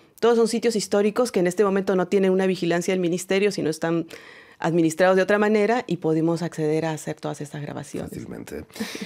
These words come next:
Speaker 2: Eh, tu trabajo, Marisol, gira en torno al mestizaje entre tus propios diversos, y diversos orígenes andinos, amazónicos e hispanos. Tienes un nombre vasco, ¿no?
Speaker 1: Así es.
Speaker 2: Tienes orígenes vascos, además.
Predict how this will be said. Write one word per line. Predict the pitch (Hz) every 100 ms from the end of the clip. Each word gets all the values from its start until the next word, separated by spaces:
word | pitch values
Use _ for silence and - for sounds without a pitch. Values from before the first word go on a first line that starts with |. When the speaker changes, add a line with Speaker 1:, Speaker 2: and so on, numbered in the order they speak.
| -
Speaker 2:
Eh, | - 110
tu | -
trabajo, | 123 139 165 -
Marisol, | 135 107 - 123 127 95
gira | 107
en | 104
torno | 98 95 104 101
al | 85 82
mestizaje | 78 - - - 101 87 - - - - - -
entre | 104 92 101 98 92 - _ _ _ _ -
tus | 110 -
propios | 151 - 98 82 -
diversos, | 90 87 85 78
y | 107
diversos | 98 123 - -
orígenes | 90 87 107 113
andinos, | 80 78 101 104 87
amazónicos | 78 - 101 92 87 101 - - -
e | 85
hispanos. | - - 113 135 - -
Tienes | 120 139 -
un |
nombre | 101 113
vasco, | 82 123 - -
¿no? | 82 107 _ _ _ - -
Speaker 1:
Así | 190 - 147
es. | 139 - - 202
Speaker 2:
Tienes | 135 143
orígenes | 120 127 117 101
vascos, | 95 - 69
además. | - 57 -